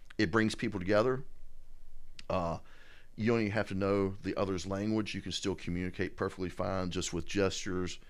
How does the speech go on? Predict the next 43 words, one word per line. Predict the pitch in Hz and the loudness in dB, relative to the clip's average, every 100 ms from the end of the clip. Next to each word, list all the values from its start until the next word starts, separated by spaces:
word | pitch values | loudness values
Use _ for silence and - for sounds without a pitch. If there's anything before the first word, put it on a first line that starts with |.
| - - - | -18 -14 -8
uh, | - 87 | -2 -2
Google | 82 95 92 | 0 0 0
Translate | 82 101 95 87 98 - | -2 -2 -2 -2 -4 -2
nowadays, | 92 90 90 87 | 0 0 2 0
so | - 87 | 0 -2
many | 87 | -2
other | 87 | -2
things. | 82 85 87 87 87 - - - - - - - - - | -2 -2 -2 -2 -4 -8 -8 -8 -8 -8 -8 -6 -6 -2
And, | 123 120 | 2 4
uh, | 117 110 107 - | 6 6 4 2
it | 117 - - | 2 2 -2
just, | 117 - - - | -2 -2 -8 2
it | |
was | 117 110 | 4 6
such | 151 131 | 4 2
an | 101 | 0
eye-opening | - 120 123 104 | 2 4 4 0
experience. | 85 - 127 120 92 - | -2 -2 2 2 0 -2
I | 104 | -2
was | 92 95 | -2 -2
like, | 85 | -2
"Wow, | 101 104 95 | 2 2 2
man." | 90 | 0
I | 87 | -2
was | 90 | -2
like, | 90 - | -2 -2
"I | 90 - - | -4 -2 0
always | 101 104 104 101 | 2 4 4 2
wanna | 101 90 | 0 0
be | 90 | 0
a | |
part | 87 92 85 | 0 0 0
of | 85 | -2
this." | 82 - - - - - - - - - - | -8 -8 -10 -10 -14 -14 -12 -12 -12 -12 -6
So | - 107 95 | 2 4 4
whatever | 101 113 127 127 | 6 6 8 6
I | 123 | 2
could | 117 110 | -2 0
do | 110 101 | 2 2
to | |
help | 98 95 - | 0 0 2
Ode | 92 107 104 | 4 4 4
out | 95 98 95 90 - | 2 2 2 2 -2